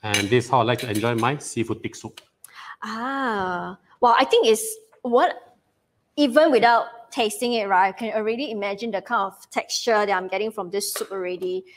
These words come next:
Speaker 2: You know, like, from, from the silky, you know, soup, right, to the crispy, uh, bean curd.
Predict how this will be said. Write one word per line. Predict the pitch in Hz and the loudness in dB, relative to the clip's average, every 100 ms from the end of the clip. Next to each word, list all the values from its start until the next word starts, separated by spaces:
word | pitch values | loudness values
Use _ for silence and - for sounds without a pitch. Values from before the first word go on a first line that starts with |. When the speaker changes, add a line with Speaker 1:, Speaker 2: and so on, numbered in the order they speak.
| _ - | _ -4
Speaker 2:
You | 214 | 2
know, | 220 | 2
like, | 196 - _ - | 2 -4 _ 0
from, | 226 220 220 _ - | 0 0 -6 _ 0
from | 214 214 | 0 2
the | 208 | 0
silky, | - - 262 247 247 254 262 254 254 269 _ _ - | -2 0 2 2 0 -6 -2 -2 -2 -6 _ _ -4
you | 220 | -2
know, | 202 | 0
soup, | 214 - 262 254 | -2 0 0 2
right, | 202 196 - | 0 0 -2
to | - 196 | -4 -4
the | 208 - | -4 -6
crispy, | - 233 220 - - 247 240 240 240 - - | -10 -6 -6 -8 -8 -6 -6 -6 -8 -10 -4
uh, | 190 190 - 208 | -2 -2 -6 -4
bean | 254 262 | 0 0
curd. | - | 0